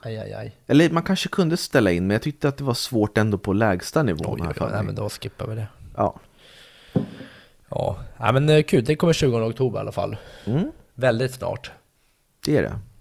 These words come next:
Speaker 1: Ja, sen gick vi vidare. Då fick vi veta att det kommer mer Nintendo sextiofyra-spel till Switchen
Speaker 2: Mm.
Speaker 1: i biblioteket. Bland annat något som vi verkligen tycker om. Men vi kan ta det från början. Jag tror först så var det något där man flög runt. Vet du vad det är för spel?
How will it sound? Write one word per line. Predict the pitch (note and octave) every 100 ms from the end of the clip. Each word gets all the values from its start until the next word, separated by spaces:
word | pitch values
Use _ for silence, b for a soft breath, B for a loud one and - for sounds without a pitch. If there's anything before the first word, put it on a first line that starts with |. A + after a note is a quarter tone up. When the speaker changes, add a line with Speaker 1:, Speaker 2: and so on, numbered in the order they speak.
| - -
Speaker 1:
Ja, | G#2 - G#2 -
sen | - B2+ D3+
gick | F3+ -
vi |
vidare. | F3 E3+ C#3 C3+ C3+
Då | C#3
fick | C#3+ F#3 -
vi | F3 E3
veta | D#3+ B2+ C3
att | B2+
det | C3
kommer | C#3 C3 C3
mer | A#2 C3 D3 C#3 C3+
Nintendo | C3 B2+ C3 B2
sextiofyra-spel | A#2+ B2+ - B2+ C#3+ G#2 A2+ - C#3 B3+ -
till | - D3
Switchen | D#3 D3+ - D#3 F#3 - B B B B
Speaker 2:
Mm. | A2+
Speaker 1:
i | B2 C3
biblioteket. | C3 C#3+ C#3+ C3+ A#2+ C3+ D3 - - - b b b -
Bland | B2 B2+
annat | B2 A#2+ A#2+ -
något | B2 -
som | B2
vi | A2+ A#2+
verkligen | C3 C3+ B2+ G#2+ - B2
tycker | - C3 B2+
om. | A#2+ C3 C#3+ -
Men | D3
vi |
kan | D#3 E3
ta | E3+
det |
från | D3+ C3+
början. | C#3 C3
Jag | G#2
tror | - E3
först | - F#3 -
så | D3+
var | C#3 C3
det |
något | B2+ B2 B2+ B2+
där | B2
man | B2
flög | - C#3 C3 A#2
runt. | A#2+ A2+ A2 - b b b
Vet | C3+ C#3
du | F3
vad | A#2+
det | C3
är |
för | G2
spel? | - - G2